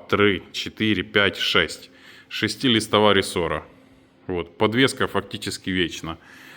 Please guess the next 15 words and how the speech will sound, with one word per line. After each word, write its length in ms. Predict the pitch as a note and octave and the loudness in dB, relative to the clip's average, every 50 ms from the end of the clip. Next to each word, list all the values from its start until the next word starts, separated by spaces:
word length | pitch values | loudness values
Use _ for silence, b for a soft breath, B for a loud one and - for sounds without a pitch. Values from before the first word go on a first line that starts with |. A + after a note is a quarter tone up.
| B B B B _ - | B B B B _ -8
Ну, 200 | D3+ D#3+ D#3+ B2+ | -4 -4 -2 -2
для... 580 | G2+ G2 G#2 G2+ F#2+ F#2+ F#2+ F#2 F2 F2 E2+ - B B B B B B | 0 2 4 4 6 6 4 4 2 2 -2 -4 B B B B B B
Кращої 420 | - G2+ G2 F#2 - - G2+ F#2+ | 0 2 2 2 2 0 -4 -2
маневреності, 680 | F#2 F#2+ G#2 A2+ G#2+ G2+ F#2 F2 F2 F2 E2 - - F2 | 0 0 0 0 0 0 0 0 -2 -4 -8 -8 -10 -10
устойчивості 680 | E2 - - G#2 G2+ F#2 - - F2 D#2+ - - E2+ E2 | -8 -4 -2 -2 -2 -2 -2 -6 -6 -6 -6 -8 -10 -10
тут 220 | - E2+ - - B B B B B B B B B B B _ | -10 -10 -12 -12 B B B B B B B B B B B _
позаду 500 | - F#2 F#2 E2+ G2 G2 F#2+ F2 E2+ D#2+ - - - - | -2 -2 0 2 2 2 2 0 -2 -6 -8 -12 -20 -14
поставили 640 | - F#2 F2+ - - G2+ F#2+ F2+ F2+ F2 F2 F2+ F2 F2+ - - | -10 -10 -8 -6 -2 0 0 2 2 0 -2 -2 -4 -6 -10 -18
стабілізатор. 840 | - - - - F#2+ F2+ G2 F#2 F#2 F2+ F2 E2+ D#2 D2+ - E2 D#2 - B B B B B B B B B B B B B B - _ B B B B B B B B B B B B B | -18 -10 -4 -4 -4 -2 -2 -2 -2 -4 -4 -6 -6 -8 -10 -12 -14 -14 B B B B B B B B B B B B B B -20 _ B B B B B B B B B B B B B
От. 320 | F#2+ F#2 E2+ F2 - - B B B B B B B B - | -4 -4 -4 -4 -8 -12 B B B B B B B B -4
Кузов 480 | - E3 F3+ D#3 B2 B2 A#2 G#2 G2 - - - - | 2 4 4 6 6 6 6 4 2 -2 -6 -14 -4
кріпиться 640 | - C3 B2 B2+ B2 - A2+ G#2 - - G#2+ G#2 G2 - - | 2 2 4 4 4 2 0 0 0 2 2 2 2 0 0
на 160 | A2 G#2+ G#2+ | 0 2 4
оці 300 | G#2+ G#2+ G#2+ - - G#2 | 4 2 0 -2 -6 -6
серьги. 540 | - - - E3 F3 E3 C#3+ D3 C#3+ C#3 | -2 2 4 4 6 6 6 4 4 2